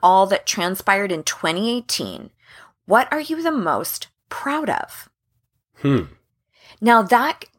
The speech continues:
Speaker 1: doesn't have to be necessarily a massive accomplishment. It could be something as simple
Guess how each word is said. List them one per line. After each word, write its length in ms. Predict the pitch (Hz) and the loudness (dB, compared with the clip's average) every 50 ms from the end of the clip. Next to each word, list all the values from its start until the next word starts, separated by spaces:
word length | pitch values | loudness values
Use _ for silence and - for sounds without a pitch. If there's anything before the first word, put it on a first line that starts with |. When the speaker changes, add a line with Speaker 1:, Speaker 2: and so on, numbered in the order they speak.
| _ - | _ 2
Speaker 1:
doesn't 340 | 247 277 285 359 381 359 | 2 2 4 2 0 -2
have 320 | - - 311 311 311 - - | -2 -2 0 0 -2 -2 -2
to 80 | - | -4
be 720 | 214 190 - 247 262 277 277 220 151 139 147 165 214 - _ _ | -6 -4 -4 -4 -2 0 0 0 -2 -2 -6 -10 -12 -14 _ _
necessarily 1000 | 185 185 185 - - 185 170 - - 175 156 165 143 143 160 147 160 156 - - _ _ _ _ _ _ _ - | -4 -4 -2 -2 -2 -6 -6 -2 0 2 2 2 2 0 -2 -4 -6 -8 -10 -14 _ _ _ _ _ _ _ 0
a 80 | 202 | 2
massive 680 | 202 196 196 196 220 226 208 196 180 - - 190 180 190 | 2 2 0 0 0 0 0 -2 -4 -2 -2 0 0 0
accomplishment. 720 | 180 - 196 190 220 - 165 151 - - - 78 - - _ _ - - - - - _ _ - | -2 0 -2 -2 -2 -2 -4 -6 -6 -6 -8 -10 -10 -12 _ _ -20 -20 -20 -20 -20 _ _ 4
It 180 | 214 226 - | 4 4 4
could 220 | - - 277 220 196 | 2 -2 -4 -2 -4
be 160 | 220 214 202 | -4 -4 -4
something 360 | - 220 190 190 190 185 175 - | -2 -2 -4 -2 -4 -4 -2 0
as 160 | - 160 151 - | 0 0 0 -2
simple 640 | - - - - 214 233 233 - 247 208 - - | -6 -8 -4 -2 -2 -2 2 4 4 4 4 2